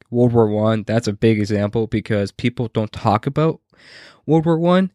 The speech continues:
It's a very vague topic from what I've under-, from my understanding, because during my junior, senior year of college, we really didn't cover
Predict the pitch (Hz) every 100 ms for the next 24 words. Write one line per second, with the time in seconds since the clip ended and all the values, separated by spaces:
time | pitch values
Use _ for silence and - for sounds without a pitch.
0 | 143 135 113 - 147 202 147 120 127 139
1 | - - 107 110 156 147 - 113 101 110
2 | 104 - 107 101 - _ _ 123 117 127
3 | 110 - 120 110 104 101 107 - 113 104
4 | 101 - - _ _ _ - - _ _
5 | _ - _ - 156 190 175 131 123 135
6 | 120 - 113 120 123 110 - 101 101 113
7 | 131 - - _ 165 208 160 135 117 113
8 | 110 - _ - - 123 104 104 98 98